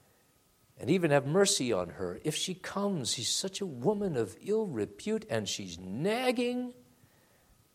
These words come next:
crying, crying, crying, and the disciples have just about had it.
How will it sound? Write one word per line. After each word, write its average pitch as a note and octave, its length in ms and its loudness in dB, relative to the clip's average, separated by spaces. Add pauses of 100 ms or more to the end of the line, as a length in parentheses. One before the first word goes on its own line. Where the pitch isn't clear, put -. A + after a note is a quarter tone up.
(120)
crying, G#3 760 4
crying, G3+ 800 4
crying, G3 800 6 (480)
and D3 240 6
the B2+ 40 4
disciples B2+ 680 6
have G2 100 0
just E3+ 240 0
about A2+ 300 6
had D3+ 280 4
it. D3 160 -2